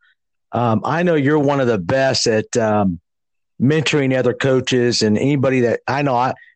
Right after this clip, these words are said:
for myself, I know when I contact you, man, you're always, you're always there for me, always ready to share. And if I need to come over there to check out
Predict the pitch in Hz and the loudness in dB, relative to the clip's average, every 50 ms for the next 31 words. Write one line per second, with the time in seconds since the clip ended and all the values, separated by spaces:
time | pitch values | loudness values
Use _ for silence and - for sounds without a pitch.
0 | _ - - 135 131 123 113 107 - 160 156 147 127 127 131 135 143 135 131 127 | _ -6 -4 -2 -2 -2 -2 -2 0 0 0 0 0 -2 -2 0 0 0 2 2
1 | 127 127 127 131 131 127 - 143 139 143 135 - 139 123 120 113 - - 123 117 | 0 0 0 -2 -2 -4 -4 -4 -4 -4 -4 -2 -2 -2 -2 -2 -2 -2 0 0
2 | 117 123 127 127 131 127 120 120 127 123 110 120 110 101 95 - - - - - | 0 0 0 0 0 2 2 2 0 0 0 0 0 -2 -2 -4 -8 -10 -16 -20
3 | _ _ _ - 117 127 127 120 120 127 127 123 123 120 92 87 123 123 123 123 | _ _ _ -4 -2 0 0 0 0 0 0 0 0 0 0 0 0 0 0 0
4 | 120 - 123 113 120 123 123 120 113 117 120 110 113 123 123 123 113 110 101 - | 0 0 0 0 2 2 2 2 2 0 0 0 2 2 2 2 2 0 -2 -2
5 | - 139 131 123 123 123 123 120 117 110 101 101 _ _ _ _ _ _ - 123 | 0 0 2 2 2 2 2 2 0 -2 -4 -6 _ _ _ _ _ _ -2 -2
6 | 127 127 131 139 143 139 113 131 - - 135 123 123 123 127 110 120 123 123 123 | 0 0 0 0 0 0 0 -2 -2 -2 0 0 2 2 0 0 -2 -2 0 0
7 | 117 113 104 - - - 135 123 - 135 123 120 113 107 | 0 0 -2 -2 -2 -2 -2 -2 -2 -2 0 0 0 -2